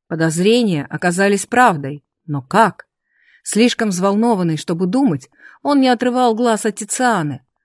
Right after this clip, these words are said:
Она была далеко от него, но рыжие кудри,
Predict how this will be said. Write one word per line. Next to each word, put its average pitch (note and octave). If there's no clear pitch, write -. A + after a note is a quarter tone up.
Она G#3+
была G#3
далеко A3
от F3+
него, D3+
но G3
рыжие A#3
кудри, F3+